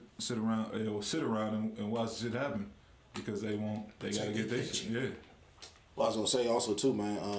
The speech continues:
Speaker 3: Um, <clears throat> black officers, look at Christopher Dorner.
Speaker 1: I don't know who that is.
Speaker 3: He, he blew the whistle on whatever police department that was, and he was labeled public enemy number one. And they went on a manhunt and
Speaker 2: Mm-hmm.
Speaker 3: chased him down in the woods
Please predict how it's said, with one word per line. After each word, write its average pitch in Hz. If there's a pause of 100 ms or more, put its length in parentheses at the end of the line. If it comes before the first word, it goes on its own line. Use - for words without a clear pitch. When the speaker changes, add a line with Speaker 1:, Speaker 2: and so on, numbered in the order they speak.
(260)
Speaker 3:
Um, 101
<clears throat> 110
black 120
officers, 110
look 123
at 135
Christopher 131
Dorner. 101 (600)
Speaker 1:
I 95
don't 98
know 95
who 95
that 95
is. 92 (300)
Speaker 3:
He, 139
he 123
blew 131
the 117
whistle 113
on 98 (120)
whatever 110
police 113
department 98
that 95
was, 92 (800)
and 98 (680)
he 143
was 127
labeled 107 (240)
public 110
enemy 117
number 104
one. 107 (600)
And 95
they 120
went 131
on 104
a 101
manhunt 107 (380)
and 104
Speaker 2:
Mm-hmm. 131
Speaker 3:
chased 117
him 139
down 113
in 101
the 98
woods 120